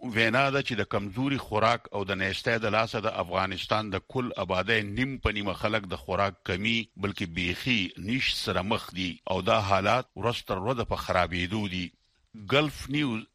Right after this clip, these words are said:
د هرات ښار نه بهر د بې کوره شوو خلکو د پاره د ورلډ ویژن ایډ نومي د امدادي تنظیم د شفاخانې د زنانه ډایرکټرې د اسونتا چارلس یو بیان خور کړی دی، په کوم کې چې دی ویلي دي چې دا حالات ډېر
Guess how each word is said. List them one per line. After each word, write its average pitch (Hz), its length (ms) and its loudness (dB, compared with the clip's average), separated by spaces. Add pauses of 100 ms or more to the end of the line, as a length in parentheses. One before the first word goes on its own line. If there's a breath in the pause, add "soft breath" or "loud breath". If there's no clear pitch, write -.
د 104 100 2
هرات 120 420 2
ښار 131 300 2
نه 110 100 0
بهر 117 320 2
د 110 140 0
بې 98 220 -2
کوره 98 260 -4
شوو 123 280 -2
خلکو 117 360 -4
د 92 120 -2
پاره 117 240 2 (160)
د - 20 4 (160)
ورلډ 127 540 4
ویژن 120 320 2
ایډ 120 440 2
نومي 123 280 0
د 107 100 0 (100)
امدادي 101 420 0 (100)
تنظیم 104 360 -2
د 107 160 -2
شفاخانې 98 1080 -2
د 98 180 4
زنانه 101 380 2
ډایرکټرې 104 680 2 (160)
د - 20 2 (200)
اسونتا 120 460 -2 (120)
چارلس 113 420 0
یو 95 140 -2 (100)
بیان 101 340 4 (260)
خور 101 180 0 (100)
کړی 127 260 4
دی، 123 100 4 (140)
په 127 140 4
کوم 151 180 0
کې 131 180 -4
چې 117 140 -4
دی 123 100 2 (100)
ویلي 135 320 2
دي 135 180 2
چې 113 80 -2 (100)
دا 120 80 6
حالات 104 540 2
ډېر 123 140 0